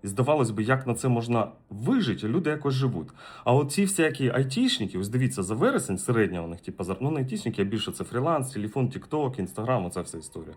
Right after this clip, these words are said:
YouTube, відео, соцмережі, месенджери, все ж туди зараз прийшло. Значить, вересень сорок вісім К середня, а, шістдесят чотири жовтень, листопад сімдесят.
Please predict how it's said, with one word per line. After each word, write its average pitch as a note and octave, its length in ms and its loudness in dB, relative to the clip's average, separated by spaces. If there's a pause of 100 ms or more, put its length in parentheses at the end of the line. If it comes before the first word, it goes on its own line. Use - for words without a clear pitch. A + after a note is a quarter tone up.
(420)
YouTube, C3 420 -2
відео, B2+ 460 0
соцмережі, G#2+ 720 0
месенджери, G2+ 680 0 (440)
все - 160 0
ж C3 120 -2
туди B2+ 240 6
зараз F2+ 240 -4
прийшло. F2 480 -6 (220)
Значить, A#2+ 400 -2
вересень A#2 460 2
сорок C3+ 360 0
вісім G#3 320 -2 (320)
К F2+ 280 0
середня, E2+ 500 0 (480)
а, E2+ 680 0
шістдесят C3+ 440 0
чотири C3 480 -4
жовтень, C3+ 520 0 (120)
листопад C3 600 0
сімдесят. B2 1000 2